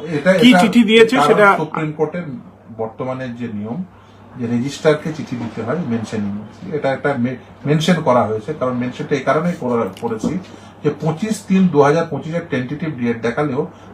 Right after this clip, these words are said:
Speaker 1: দেখবেন বেঞ্চ কিন্তু যিনি রিটায়ার্ড হয়ে গেছেন যে জাস্টিস, তার
Speaker 2: জাস্টিস
Speaker 1: নামেই, জাস্টিস ঋষিকেশ রায়ের নামেই বেঞ্চ দেখাচ্ছে।
Speaker 2: যিনি
Speaker 1: হ্যাঁ,
Speaker 2: একত্রিশে জানুয়ারি রিটায়ার করেছেন,
Speaker 1: একদম,
Speaker 2: ঋষিকেশ রায়, হ্যাঁ।
Speaker 1: একদমই।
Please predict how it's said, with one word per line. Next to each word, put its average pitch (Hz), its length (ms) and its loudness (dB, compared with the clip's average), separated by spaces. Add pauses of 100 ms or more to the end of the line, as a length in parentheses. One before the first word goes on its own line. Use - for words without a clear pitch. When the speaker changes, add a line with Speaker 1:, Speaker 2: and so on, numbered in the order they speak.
Speaker 1:
দেখবেন 139 220 0
বেঞ্চ 143 480 0
কিন্তু 185 260 2
যিনি 135 400 -4
রিটায়ার্ড 123 480 0
হয়ে 127 120 0
গেছেন 123 300 -6
যে 113 160 -6
জাস্টিস, 107 420 -6
তার - 360 -2
Speaker 2:
জাস্টিস 156 260 6
Speaker 1:
নামেই, 175 340 2 (260)
জাস্টিস 139 300 -4
ঋষিকেশ 151 340 -4
রায়ের 143 240 2
নামেই 196 200 4
বেঞ্চ 143 200 2
দেখাচ্ছে। 104 520 -8
Speaker 2:
যিনি 160 720 6
Speaker 1:
হ্যাঁ, 180 120 10
Speaker 2:
একত্রিশে 180 340 6
জানুয়ারি 185 260 10
রিটায়ার 180 220 6
করেছেন, 165 320 4
Speaker 1:
একদম, 165 180 6
Speaker 2:
ঋষিকেশ 156 380 4
রায়, 113 120 6
হ্যাঁ। 110 260 -2
Speaker 1:
একদমই। 123 400 -6